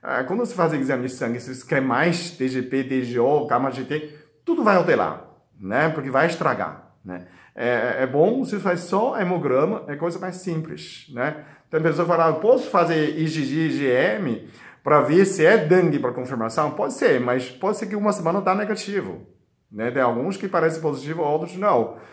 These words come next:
Então, não é uma exame de confirmativo. Depois de uma semana, sim. Aí você faz o exame, você pede confirmação, dengue, colocar assim, né? I G M, I G G, aí vai parecer positivo, mas, hum, isso não quer dizer nada, você já tem,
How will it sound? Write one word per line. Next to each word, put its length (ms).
Então, 280
não 180
é 100
uma 760
exame 360
de 60
confirmativo. 680
Depois 260
de 60
uma 100
semana, 400
sim. 380
Aí 280
você 240
faz 240
o 40
exame, 320
você 160
pede 640
confirmação, 720
dengue, 560
colocar 320
assim, 420
né? 240
I 120
G 180
M, 320
I 60
G 180
G, 400
aí 160
vai 140
parecer 300
positivo, 580
mas, 600
hum, 280
isso 220
não 100
quer 100
dizer 200
nada, 360
você 180
já 180
tem, 420